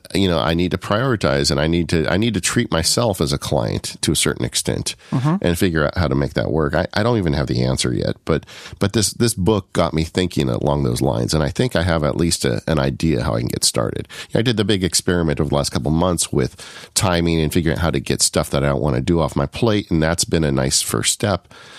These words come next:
Speaker 1: But now the next step is saying, "Okay, I need to even be harder and say, what's even the stuff that I, I wanna do and can do, but needs to come out of the way so I can make time for this other project?"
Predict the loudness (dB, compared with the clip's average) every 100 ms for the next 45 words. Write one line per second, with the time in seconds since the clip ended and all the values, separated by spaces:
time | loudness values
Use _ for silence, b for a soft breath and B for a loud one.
0 | B 0 2 2 2 2 0 0 0 0
1 | 2 2 2 0 0 0 2 2 0 0
2 | 0 0 0 -2 -4 -4 0 0 0 0
3 | 0 0 0 0 0 -4 B B B B
4 | 0 0 0 0 2 2 0 0 0 0
5 | 0 0 -2 -2 2 2 2 0 0 0
6 | 0 0 0 0 0 -2 0 0 2 0
7 | -2 0 2 0 0 0 0 0 0 0
8 | 0 0 -2 -2 -4 -2 -2 -2 -2 -4
9 | -4 -4 -2 -6